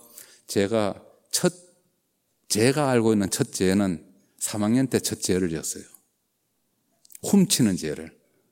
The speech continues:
아마 여기 우리 딸이 있는데 제가 <laughs> 이런 얘기를 하면 어떨지 모르겠습니다만은 제 믿음에 온 여정이기 때문에 말씀드리겠습니다. 삼 학년 때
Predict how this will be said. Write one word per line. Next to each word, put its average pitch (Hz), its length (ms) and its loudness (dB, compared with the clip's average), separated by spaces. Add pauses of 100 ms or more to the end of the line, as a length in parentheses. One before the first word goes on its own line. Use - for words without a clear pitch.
(760)
아마 95 420 -2 (560)
여기 110 140 6
우리 101 260 2
딸이 135 260 4
있는데 110 360 4
제가 127 260 6
<laughs> - 60 4
이런 135 240 4
얘기를 131 260 8
하면 113 180 6
어떨지 123 520 6
모르겠습니다만은 101 1040 4 (240)
제 117 140 2
믿음에 120 460 6 (300)
온 110 160 6
여정이기 107 300 6
때문에 82 360 0
말씀드리겠습니다. 90 1120 0 (680)
삼 123 220 0
학년 156 200 6
때 120 320 2